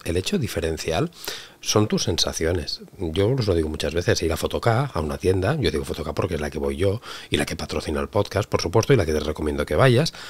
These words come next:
pero ves a, a la tienda que tengas más cercana de fotografía y que te dejen las dos o tres cámaras que tú tienes en mente y agárralas, tócalas, las cámaras. <laughs>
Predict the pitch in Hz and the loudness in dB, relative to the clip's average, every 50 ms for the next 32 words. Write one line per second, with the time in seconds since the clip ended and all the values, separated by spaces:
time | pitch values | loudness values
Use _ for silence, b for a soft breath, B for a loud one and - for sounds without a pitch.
0 | B B B B B B B _ - 90 85 98 - - - 87 80 78 - - | B B B B B B B _ 2 4 4 4 2 0 -2 0 2 2 2 2
1 | - 76 73 69 - - - 85 78 76 76 - - 85 78 80 80 76 76 - | 2 0 -2 -2 -6 -6 -4 -2 0 0 -2 0 0 2 2 2 2 2 2 2
2 | - 85 85 82 76 82 82 78 - 92 87 - 95 92 92 92 - - - 107 | 2 2 2 2 2 2 0 2 0 0 2 2 4 4 4 4 2 4 4 6
3 | 104 113 110 - 113 113 113 B B B B B B B B B B _ - - | 6 6 6 6 4 4 4 B B B B B B B B B B _ -20 -20
4 | - - - 104 - 110 - 101 107 127 - 190 180 160 143 - 151 139 113 143 | -6 -4 0 2 4 4 6 6 4 6 6 6 6 6 6 6 6 6 6 4
5 | - 135 127 - - 117 117 131 127 127 - - 113 98 101 - 127 131 127 - | 4 4 2 4 4 6 6 6 6 4 4 2 0 -2 2 4 4 4 6 4
6 | - 98 101 104 107 - - 113 92 90 82 87 101 104 - 101 95 95 92 - | 4 4 6 4 6 6 4 4 4 4 4 4 2 2 2 0 0 0 -2 -4
7 | - - _ _ - 90 92 - - - - - 78 76 78 78 80 80 - - | -6 -10 _ _ 0 2 2 0 -2 -6 -4 -2 0 0 0 0 0 0 -2 -2
8 | - - _ _ - 98 87 82 - - 78 76 73 69 71 - - - - - | -4 -8 _ _ -2 0 0 0 0 0 0 0 2 0 0 -4 -6 -6 -6 -6
9 | - 679 587 587 640 - - - - - - - - - - - - - - | -4 -4 -6 -8 -10 -10 -12 0 0 0 0 2 -2 -4 -4 0 -2 -2 -2